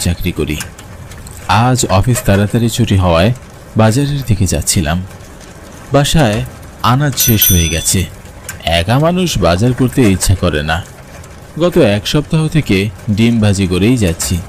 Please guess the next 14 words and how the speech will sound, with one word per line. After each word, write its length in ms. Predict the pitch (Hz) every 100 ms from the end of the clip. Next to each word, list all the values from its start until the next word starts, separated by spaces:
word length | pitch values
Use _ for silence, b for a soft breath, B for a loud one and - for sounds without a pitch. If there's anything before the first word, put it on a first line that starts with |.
| - - - - - -
এখন 180 | 143 208 208
আর 100 | 214 196 147
ডিম 140 | 180 160 110
ভালো 160 | 95 85 80
লাগে 200 | 82 62
না। 80 | 65 - - - - - - - - - - -
কি 120 | 185 202
কি 100 | 233 120
বাজার 280 | 92 110 175 190
নিতে 180 | 180 185
হবে 200 | 127 92 117 - - - -
তা 80 | 180 202 123
মনে 180 | 104 156
মনে 140 | 185